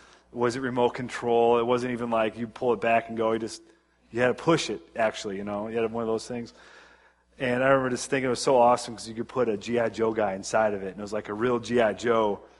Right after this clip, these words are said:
thing. But it wasn't G I Joe. It was like the dollar store kinda,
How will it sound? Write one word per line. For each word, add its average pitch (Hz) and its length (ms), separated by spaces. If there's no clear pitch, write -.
thing. 113 260
But 113 120
it 113 80
wasn't 131 360
G 139 220
I 117 100
Joe. 117 360
It 107 60
was 113 160
like 110 180
the 107 80
dollar 110 340
store 104 380
kinda, 101 420